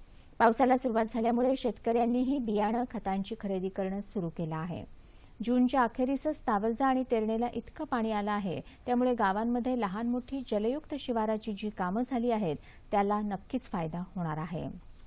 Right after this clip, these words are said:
आणि आता हवामान वृत्त. राज्यात आज अनेक ठिकाणी पावसानं हजेरी लावली. मुंबईत आणि ठाण्यात आज अधूनमधून पावसाच्या जोरदार सरी पडल्या. पालघरमध्ये हलका पाऊस झाला. रत्नागिरी आणि रायगड जिल्ह्यात जोरदार पाऊस सुरू आहे.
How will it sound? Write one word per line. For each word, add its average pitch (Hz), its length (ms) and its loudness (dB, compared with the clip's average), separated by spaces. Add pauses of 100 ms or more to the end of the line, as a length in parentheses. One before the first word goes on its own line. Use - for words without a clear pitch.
(720)
आणि 190 140 -2
आता 180 180 -4
हवामान 185 420 -4
वृत्त. 208 240 -4 (440)
राज्यात 233 440 4
आज 262 160 2
अनेक 233 140 -2 (300)
ठिकाणी 277 300 0
पावसानं 208 420 0
हजेरी 180 380 -2
लावली. 170 280 -6 (380)
मुंबईत 233 340 4
आणि 233 160 0
ठाण्यात 226 480 -4
आज 202 300 2
अधूनमधून 233 560 0
पावसाच्या 208 540 -4
जोरदार 220 460 0 (100)
सरी 185 140 -2
पडल्या. 160 380 -6 (440)
पालघरमध्ये 277 560 2
हलका 202 320 -4
पाऊस 170 240 -4 (100)
झाला. 170 240 -6 (480)
रत्नागिरी 285 460 2
आणि 311 180 2
रायगड 240 320 2
जिल्ह्यात 240 400 0
जोरदार 185 480 -2
पाऊस 165 300 -4
सुरू 165 140 -6
आहे. 160 300 -8